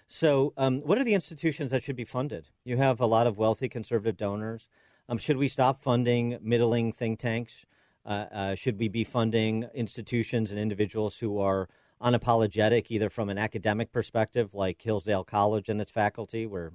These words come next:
you're on the faculty, uh, and other institutions, it's not just Hillsdale, and, and, and, and, and have a more, uh, strategic approach where there's a division of labor, but there are certain common, uh, mores about the approach that needs to be taken to battling the left, and it can't be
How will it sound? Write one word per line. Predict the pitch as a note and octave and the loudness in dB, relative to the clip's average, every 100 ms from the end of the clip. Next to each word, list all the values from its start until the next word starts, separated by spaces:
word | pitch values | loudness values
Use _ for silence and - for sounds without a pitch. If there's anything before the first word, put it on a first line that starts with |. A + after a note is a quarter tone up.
| - | -10
you're | F#2+ F#2+ | -6 -4
on | F#2+ | -6
the | |
faculty, | F#2 G2+ F#2+ G#2 G#2 G2+ _ _ _ _ | -8 -10 -10 -12 -14 -16 _ _ _ _
uh, | G#2+ G#2 G2+ | 0 2 2
and | - G#2+ G#2 A2+ | 0 0 0 2
other | A#2+ B2+ | 4 4
institutions, | B2+ A#2 A#2 C3 A#2 B2 | 4 0 0 0 2 2
it's | B2 | 2
not | C3 C3 | 2 2
just | C#3+ - | 0 2
Hillsdale, | B2 A2 A2+ C3+ - _ _ | 2 2 2 0 -6 _ _
and, | C3+ C3 C3 | 2 2 4
and, | C3 C3 D3 | 4 4 2
and, | C3+ C3 C3+ | 2 2 2
and, | C#3+ C3+ C3+ | 2 2 2
and | C#3+ C#3 | 2 4
have | D3 C#3 | 4 4
a | C#3 | 4
more, | A#2+ C3 C#3 C#3 C#3+ C#3 - _ _ | 4 4 6 6 4 0 -14 _ _
uh, | A#2 A2 G2+ G#2+ | 2 4 4 2
strategic | - - B2+ - D#3+ D#3+ - | -4 -6 -4 0 2 2 2
approach | - - C#3 A2 - | 0 2 2 2 2
where | B2 | 2
there's | A#2 A2+ A2+ | 4 2 2
a | |
division | G2+ A2 D3 C#3+ | 0 2 2 2
of | D3+ | 2
labor, | C3 C3+ A#2 A2 | 4 4 4 2
but | B2+ A2+ | 2 2
there | G#2+ | 2
are | |
certain | - C3 A2 | 2 0 0
common, | - - C#3 C#3 C#3+ C#3+ C#3 - _ _ _ A2+ | -2 2 4 6 6 4 2 -2 _ _ _ -2
uh, | G#2 G2+ G2 G2 - - - B2+ | 2 2 2 0 -4 -12 -12 -8
mores | - B2+ C3 D3 B2 G#2 G#2 - | 2 4 6 6 4 4 4 2
about | G#2+ G#2 | 2 2
the | - | 2
approach | G#2 - B2+ B2 - | -2 2 2 2 0
that | - | 2
needs | A#2 G#2 | 2 0
to | - | -4
be | A2 | -8
taken | - D3 C#3+ A2+ G2+ | 0 2 4 2 2
to | - | 0
battling | F#2 A2 A2 A2 G#2 | 2 4 4 2 0
the | G2+ | 2
left, | B2 B2+ - | 4 4 2
and | G#2 | 0
it | G#2 | 0
can't | - B2 A#2+ | 2 2 4
be | B2 A#2 | 4 4